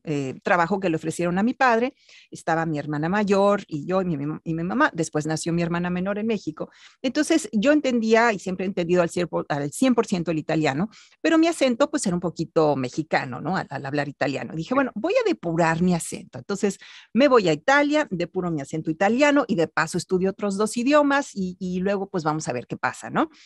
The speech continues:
Speaker 1: Este, me preparo con todo eso, regreso, estudio relaciones internacionales, no sé qué, ok. Entonces, pues, me fui, me quedé allá un, un año, este, hablando puramente en italiano,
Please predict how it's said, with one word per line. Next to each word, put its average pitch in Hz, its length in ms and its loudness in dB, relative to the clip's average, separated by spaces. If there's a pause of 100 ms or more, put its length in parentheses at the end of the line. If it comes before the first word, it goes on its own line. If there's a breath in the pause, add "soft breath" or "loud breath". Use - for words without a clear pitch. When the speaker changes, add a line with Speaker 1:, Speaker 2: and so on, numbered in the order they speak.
(220 soft breath)
Speaker 1:
Este, 151 460 -2
me 151 260 -6
preparo 226 400 0
con 214 140 -2
todo 214 120 0
eso, 269 180 0
regreso, 185 420 0
estudio 180 540 0
relaciones 151 560 -4
internacionales, 220 720 -2
no 156 80 -6
sé - 140 -10
qué, 285 200 -4
ok. - 160 -2 (460 soft breath)
Entonces, 294 440 2
pues, 302 160 4
me 262 140 4
fui, 269 200 2
me 240 120 4
quedé 165 220 4
allá 180 380 0
un, 240 260 2
un 285 180 2
año, 247 480 0
este, 151 360 -4
hablando 170 560 0 (160)
puramente 208 440 0
en 220 80 -2
italiano, 220 760 2